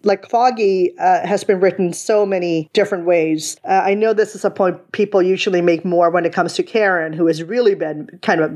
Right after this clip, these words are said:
almost a, a completely different character from one era to another. But with Foggy, too, he's been everything from sort of a kind of a, you know, nerdy sidekick,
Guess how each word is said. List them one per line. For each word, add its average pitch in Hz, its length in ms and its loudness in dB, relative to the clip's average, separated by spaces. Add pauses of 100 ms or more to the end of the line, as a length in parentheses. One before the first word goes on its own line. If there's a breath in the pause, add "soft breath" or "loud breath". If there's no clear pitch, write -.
(140)
almost 185 300 0
a, 175 200 0
a 175 120 2
completely 190 420 0
different 170 320 -2
character 170 460 0
from 160 240 -2
one 156 400 0
era 185 320 2
to 175 160 -2
another. 170 560 0
But 185 340 2
with 208 200 0
Foggy, 269 380 0
too, 247 420 0
he's 196 180 0
been 208 180 -2
everything 185 560 0
from 180 220 -2
sort 175 260 0
of 165 140 0
a 160 240 0 (160)
kind 196 240 2
of 170 160 0
a, 156 360 -2 (400)
you 208 80 -2
know, 170 140 2
nerdy 180 760 0
sidekick, 175 880 0